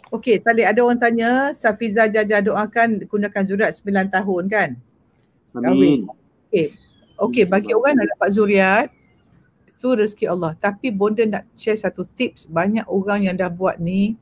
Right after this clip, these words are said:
Speaker 1: bila dia maafkan diri dia, dia lupakan masa lalu, dia sayang semua orang, minta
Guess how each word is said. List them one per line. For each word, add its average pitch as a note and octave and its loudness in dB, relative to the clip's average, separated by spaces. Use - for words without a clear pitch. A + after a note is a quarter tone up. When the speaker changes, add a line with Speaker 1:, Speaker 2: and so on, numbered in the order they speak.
Speaker 1:
bila G#3+ 0
dia G3+ 4
maafkan G3+ 2
diri G3+ 0
dia, G3+ -2
dia G3 4
lupakan G3+ 0
masa F#3 -2
lalu, F#3 -4
dia G3 0
sayang G3 2
semua F#3+ 0
orang, F3+ -2
minta F#3+ -2